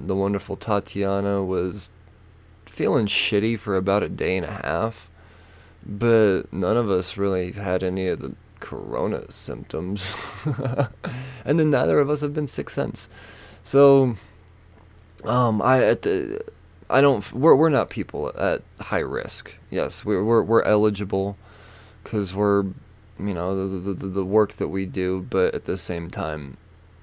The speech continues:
we're, we're not in any rush. When we stop hearing, <sighs> fucking shortages in Colorado, then maybe we'll,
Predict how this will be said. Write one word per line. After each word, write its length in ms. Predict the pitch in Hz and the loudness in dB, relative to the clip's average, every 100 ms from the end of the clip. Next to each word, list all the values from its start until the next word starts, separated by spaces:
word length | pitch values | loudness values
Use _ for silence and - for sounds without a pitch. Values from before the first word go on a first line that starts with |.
| - - - | -20 -16 0
we're, 200 | 131 113 | 4 6
we're 140 | 120 | 4
not 220 | 135 107 | 4 2
in 100 | 98 | 0
any 180 | 87 80 | -2 -6
rush. 440 | 69 55 - - - - - - | -6 -8 -8 -8 -10 -20 -20 -20
When 120 | - 110 | -6 -2
we 80 | 127 | -2
stop 440 | - 131 131 - | 2 4 4 2
hearing, 640 | - 120 113 110 101 98 92 - - - - - - - | -2 0 2 2 0 -2 -6 -16 -20 -20 -20 -20 -20 -12
<sighs> 0 | |
fucking 1200 | - 120 113 98 85 52 - 92 104 110 92 80 64 | -6 -2 -2 -4 -8 -14 -6 -4 -2 -2 -2 -6 -6
shortages 840 | - 113 117 110 90 90 90 92 | -2 2 2 2 0 -4 -4 -6
in 120 | - | -10
Colorado, 600 | 92 107 101 95 110 90 | -4 0 2 4 2 0
then 440 | 92 92 90 87 92 - - - | -2 -4 -6 -8 -12 -16 -20 -8
maybe 380 | 107 113 107 | -2 -2 0
we'll, 320 | 104 101 95 | 0 2 0